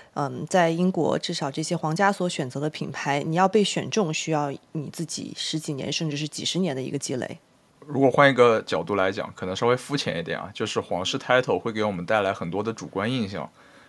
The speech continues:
Speaker 2: 比如说高端、稀有和身份的象征，都会让大家把这些特性和那些参选的品牌连接起来。就像之前英国广播评论员曾经爆料过，查尔斯连吃个鸡蛋，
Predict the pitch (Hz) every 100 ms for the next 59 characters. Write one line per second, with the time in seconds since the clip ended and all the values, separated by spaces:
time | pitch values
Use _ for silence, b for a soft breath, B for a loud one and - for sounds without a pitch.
0 | B 98 95 95 107 110 - 113 117 113
1 | 113 120 - - 117 82 - 80 87 135
2 | 135 120 - 95 90 85 87 B B B
3 | B 123 139 139 131 110 107 107 113 113
4 | 85 87 135 117 120 117 - 127 101 104
5 | 113 - 101 101 113 107 104 101 139 135
6 | 104 110 - - 82 - 92 101 101 117
7 | 165 165 82 - - B B B B B
8 | - 110 113 107 107 120 101 107 120 101
9 | 98 104 - 85 87 113 117 92 107 107
10 | 87 113 92 92 101 95 90 87 85 -
11 | B B B B - 113 104 90 101 104
12 | 101 98 98 - 117 107 117 120